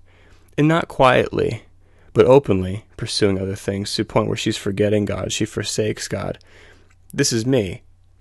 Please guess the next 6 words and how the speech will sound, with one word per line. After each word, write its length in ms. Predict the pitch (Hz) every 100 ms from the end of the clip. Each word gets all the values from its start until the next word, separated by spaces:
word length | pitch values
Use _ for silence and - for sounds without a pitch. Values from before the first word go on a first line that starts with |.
| _ -
I'm 140 | 127
seeing 260 | - 120 107
myself. 580 | 98 - 95 - - - _ _ _ _ _ _
I 40 | 127
remember 260 | 139 117
journaling. 720 | 107 117 131 123 104 95 95